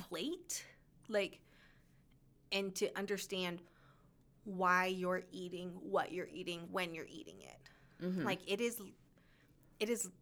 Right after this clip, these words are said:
Speaker 1: literally talking about eating to fuel your body, and not eating to fuel your body in the sense of, like, "I'm gonna have boiled chicken and broccoli because my body just needs vegetables and fiber and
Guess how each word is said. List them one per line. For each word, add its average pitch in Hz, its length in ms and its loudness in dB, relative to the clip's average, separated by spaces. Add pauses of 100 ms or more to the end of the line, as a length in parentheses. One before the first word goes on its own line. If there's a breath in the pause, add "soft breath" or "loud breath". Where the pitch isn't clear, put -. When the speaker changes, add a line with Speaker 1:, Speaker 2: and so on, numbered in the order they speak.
Speaker 1:
literally 202 840 2
talking 180 380 -2
about 165 220 0
eating 175 280 -2
to 165 60 -2
fuel 160 340 -2
your - 100 -4
body, - 440 -12 (840 loud breath)
and 190 460 2 (300)
not 214 380 4
eating 190 300 -2
to 185 80 -2
fuel 190 320 0
your 175 120 2
body 175 260 2
in 175 80 -4
the 175 60 -6
sense 180 260 -4
of, 180 100 -6
like, 175 240 0
"I'm 180 160 0
gonna 180 160 0
have 180 540 -2 (1000 loud breath)
boiled 185 480 2
chicken 165 640 -2
and 156 460 -6 (100)
broccoli 151 580 0
because 151 520 -6 (560 loud breath)
my 185 160 -2
body 160 340 2
just 151 260 -4
needs 151 680 -8 (960)
vegetables 156 720 0
and 151 120 -8
fiber 139 680 0
and 135 240 -8